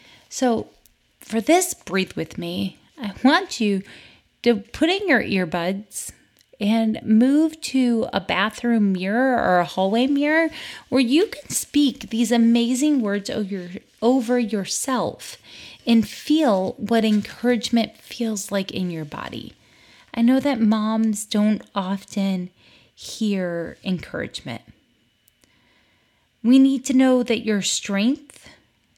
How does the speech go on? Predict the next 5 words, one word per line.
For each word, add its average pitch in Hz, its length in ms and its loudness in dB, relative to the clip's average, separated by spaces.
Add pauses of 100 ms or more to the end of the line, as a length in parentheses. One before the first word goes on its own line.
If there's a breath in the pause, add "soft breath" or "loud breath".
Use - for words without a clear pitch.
(120)
is 196 440 -4 (220)
awesome. 233 600 -6 (440 loud breath)
And 262 140 8
it's - 180 -2
not 311 220 0